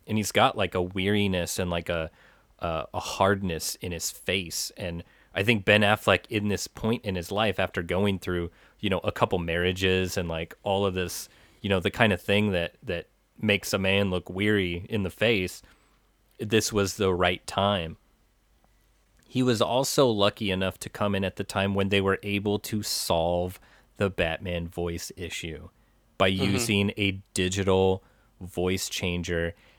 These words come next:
Speaker 1: and with Batman, or, <laughs> um, with the <laughs> <laughs> Batman. Ben Affleck's, uh, uh, Batman voice, which he didn't try too hard with it.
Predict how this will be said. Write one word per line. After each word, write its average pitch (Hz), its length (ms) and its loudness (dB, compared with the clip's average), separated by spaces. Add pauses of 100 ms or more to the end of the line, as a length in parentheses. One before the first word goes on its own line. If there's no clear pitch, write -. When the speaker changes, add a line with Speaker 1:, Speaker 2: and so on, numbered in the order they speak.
(140)
Speaker 1:
and 90 320 0 (280)
with 104 340 -4
Batman, 101 800 0
or, 90 280 -2
<laughs> 87 100 -6
um, 90 420 -6 (460)
with 98 200 -2
the 98 340 0 (440)
<laughs> - 180 -6 (640)
<laughs> - 400 -12
Batman. 87 460 -6 (520)
Ben 131 180 10
Affleck's, 113 640 4 (960)
uh, 92 320 2 (760)
uh, 85 200 -4 (320)
Batman 95 460 4
voice, 98 600 0 (120)
which 107 240 0
he - 180 -8
didn't 117 360 -2
try 95 400 -4
too 104 300 -4
hard 92 320 -2
with 85 220 -6
it. 60 180 -12